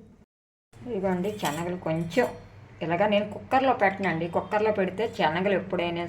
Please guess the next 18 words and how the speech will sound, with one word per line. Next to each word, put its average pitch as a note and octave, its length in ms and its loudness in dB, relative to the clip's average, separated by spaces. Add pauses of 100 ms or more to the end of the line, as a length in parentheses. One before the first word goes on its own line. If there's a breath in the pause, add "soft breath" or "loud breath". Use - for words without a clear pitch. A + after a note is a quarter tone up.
సరే F3 160 0 (100)
ఇడిపోతాయండి, D#3 720 0 (920 loud breath)
కాబట్టి E3 420 0
మనం F#3+ 200 2
కుక్కర్లో F#3+ 420 4
పెట్టుకోకూడదు. C#3+ 720 -2 (560)
ఇలా F3 200 0
మొత్తం G3 300 0 (1160)
కొద్దిగా G3+ 420 4
ఉన్నాయి, F3 320 4 (120)
అందుకే F#3+ 340 0
నేను F#3+ 160 2
ఇలా D#3 100 2 (120)
చేసుకుంటున్నానండి. D3+ 960 -4 (2750)
ఇదిగోండి G3 400 0
చూడండి, E3 480 2 (260)
ఇదిగోండి D#3 400 0 (560)
ఉల్లిపాయలు, G#3 480 8